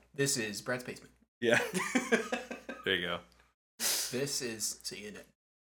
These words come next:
Speaker 2: This is
Speaker 1: No.
Speaker 2: what?
Speaker 1: C N N.
Speaker 2: Oh.
Speaker 1: They
Speaker 3: Luke's,
Speaker 1: are
Speaker 3: Luke is looking to get sued at this point. I'm not sure why.
Speaker 1: If they sue us, I'm gonna retweet
Speaker 3: <laughs>
Speaker 1: everything they say about them suing
Speaker 2: Bad
Speaker 1: us.
Speaker 2: press is good press.
Speaker 1: It's good press, baby.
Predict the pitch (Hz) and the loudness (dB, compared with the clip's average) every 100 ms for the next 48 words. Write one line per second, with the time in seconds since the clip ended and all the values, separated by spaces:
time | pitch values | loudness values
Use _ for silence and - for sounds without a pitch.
0 | _ _ _ _ _ _ _ _ 101 101 | _ _ _ _ _ _ _ _ -12 -10
1 | 90 107 - _ - - 135 113 87 95 | -8 -10 -12 _ -8 -4 -4 -6 -8 -18
2 | - _ - 78 - - _ _ _ - | -20 _ -6 -6 -6 -12 _ _ _ -12
3 | - - - - _ _ _ - 120 170 | -10 -10 -12 -20 _ _ _ -2 2 4
4 | - 190 226 208 165 170 170 160 165 170 | 6 10 10 10 8 8 8 8 10 10
5 | 156 175 170 165 165 175 160 143 139 143 | 10 10 10 10 6 8 12 12 10 6
6 | 151 143 139 139 139 135 143 - - - | 6 10 12 12 12 8 4 -4 -14 -16
7 | - 143 143 160 151 - 139 147 - - | -10 -8 6 8 10 8 10 10 10 8
8 | - - - - 131 131 135 139 127 123 | 2 0 -8 -4 0 2 4 4 6 6
9 | 123 123 123 139 123 123 - 151 - - | 6 2 0 0 0 6 12 12 12 12
10 | - 285 - - - - - - - - | 10 8 8 4 -4 -6 -8 -10 -8 6
11 | 170 143 143 139 139 147 123 113 117 110 | 10 10 10 8 8 8 6 8 6 6
12 | 117 113 131 143 107 147 147 151 139 131 | 4 12 12 12 12 12 12 8 2 2
13 | 151 143 - 175 - - 165 156 151 120 | 4 8 10 12 12 12 10 12 12 12
14 | - 127 120 131 | 8 2 2 -2